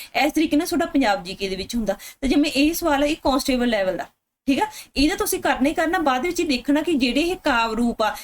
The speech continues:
ਇਹ ਬੰਦ ਕਾਵਿ ਰੂਪ ਨੇ ਜਾਂ ਖੁੱਲ੍ਹੇ ਕਾਵਿ ਰੂਪ ਨੇ, ਸਾਡੇ ਪੰਜਾਬੀ ਸਾਹਿਤ ਦੇ ਵਿੱਚ ਕਿਹੜੇ ਲੇਖਕ ਨੇ ਵਰਤੇ ਨੇ। ਓਕੇ, ਕਾਂਸਟੇਬਲ 'ਚ ਜਿਹੜਾ ਇਹ ਜਿਹੇ ਲੈਵਲ ਆ, ਤਾਂ ਤੁਹਾਡੇ ਵਾਲੇ 'ਚ ਤਾਂ ਲੈਵਲ ਚੱਕਣਗੇ ਦਾ। ਓਕੇ, ਤਾਂ ਮਤਲਬ ਉਦੋਂ ਹਾਈ ਲੈਵਲ ਕਰਕੇ ਜਾਣਾ ਕਿ ਜੇ ਸਵਾਲ ਆ ਗਿਆ ਤਾਂ ਅਸੀਂ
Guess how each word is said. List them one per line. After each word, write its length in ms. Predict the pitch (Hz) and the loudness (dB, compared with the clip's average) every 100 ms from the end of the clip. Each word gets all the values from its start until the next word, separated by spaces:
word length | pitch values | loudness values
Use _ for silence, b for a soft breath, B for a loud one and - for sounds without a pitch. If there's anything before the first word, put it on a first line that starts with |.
| B | B
ਇਹ 100 | 285 | -2
ਬੰਦ 260 | 294 226 214 | 0 0 0
ਕਾਵਿ 280 | 240 226 240 | -2 0 0
ਰੂਪ 180 | 254 285 | 0 0
ਨੇ 140 | 320 - | -2 -2
ਜਾਂ 140 | 247 - | -2 0
ਖੁੱਲ੍ਹੇ 280 | 254 233 | 0 0
ਕਾਵਿ 260 | 302 247 214 | 0 -2 -2
ਰੂਪ 180 | 208 196 | -6 -6
ਨੇ, 120 | 190 B B | -8 B B
ਸਾਡੇ 320 | - 269 254 | -2 0 0
ਪੰਜਾਬੀ 420 | 370 294 240 208 277 | 0 0 0 0 0
ਸਾਹਿਤ 240 | 262 220 | 0 0
ਦੇ 80 | 311 | 0
ਵਿੱਚ 120 | 311 | -2
ਕਿਹੜੇ 260 | - 269 330 | -2 0 2
ਲੇਖਕ 340 | 277 233 - | 2 0 -4
ਨੇ 120 | 208 | -2
ਵਰਤੇ 340 | 196 185 - 190 | -2 -4 -6 -8
ਨੇ। 100 | 180 _ - | -8 _ -4
ਓਕੇ, 180 | 220 381 | -2 0
ਕਾਂਸਟੇਬਲ 500 | 294 262 285 269 262 | 0 0 2 0 0
'ਚ 80 | 285 | 0
ਜਿਹੜਾ 160 | 294 | 2
ਇਹ 200 | 285 277 | 2 2
ਜਿਹੇ 120 | 285 | 2
ਲੈਵਲ 280 | 262 220 233 | 2 0 0
ਆ, 40 | 262 | -2
ਤਾਂ 80 | |
ਤੁਹਾਡੇ 280 | 339 302 240 | 0 0 2
ਵਾਲੇ 140 | 262 254 | 0 2
'ਚ 80 | |
ਤਾਂ 80 | 294 | 2
ਲੈਵਲ 260 | 285 226 262 | 2 0 -2
ਚੱਕਣਗੇ 420 | 254 - 339 277 | -2 -2 0 0
ਦਾ। 100 | 208 - _ _ _ _ _ _ 208 | -2 -6 _ _ _ _ _ _ -8
ਓਕੇ, 240 | 214 427 B B - | -4 -4 B B -2
ਤਾਂ 120 | 294 | 2
ਮਤਲਬ 300 | 285 311 311 | 4 2 2
ਉਦੋਂ 340 | 269 269 359 403 - | 2 0 0 -4 0
ਹਾਈ 160 | 277 285 | 2 4
ਲੈਵਲ 300 | 294 277 277 | 2 2 0
ਕਰਕੇ 280 | 254 254 254 | -2 0 0
ਜਾਣਾ 220 | 196 196 | 0 0
ਕਿ 120 | 302 | 0
ਜੇ 260 | 233 254 320 | 2 0 0
ਸਵਾਲ 340 | 302 277 269 | 0 0 0
ਆ 160 | 226 208 | 0 0
ਗਿਆ 160 | 208 277 | 0 0
ਤਾਂ 120 | - 262 | 0 -2
ਅਸੀਂ 220 | 254 | 0